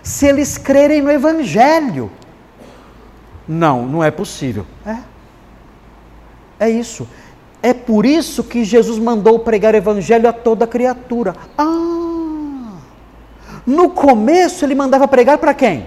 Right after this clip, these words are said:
Pra quem? Só para as ovelhas perdidas da casa de? Por que ele mudou? No começo, ele falava assim para os discípulos: "Olha,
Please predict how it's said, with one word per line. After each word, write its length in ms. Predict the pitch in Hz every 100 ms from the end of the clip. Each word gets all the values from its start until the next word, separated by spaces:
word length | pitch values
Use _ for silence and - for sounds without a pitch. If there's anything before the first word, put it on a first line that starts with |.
| - - - - - - - - - - - -
Pra 160 | 294
quem? 320 | 277 269 151 95 - - - -
Só 260 | - - 220
para 240 | 220 208
as 120 | 190 156
ovelhas 440 | 160 165 175 165
perdidas 840 | - 156 131 117 220 320 349 - - -
da 180 | 135 175
casa 380 | 196 185 -
de? 320 | 127 208 392 359 - - - - - - - - - - - - - - - - - - - - - - -
Por 140 | 392 453
que 80 | 453
ele 160 | 453
mudou? 600 | 453 - 440 370 156 - - - - - - - - - - - -
No 140 | 247
começo, 840 | - 214 165 131 339 440 - - 127 - -
ele 100 | 170
falava 280 | 208 214 208
assim 200 | 208 220
para 160 | 202 196
os 60 |
discípulos: 400 | 156 180 170 147
"Olha, 180 | 190 156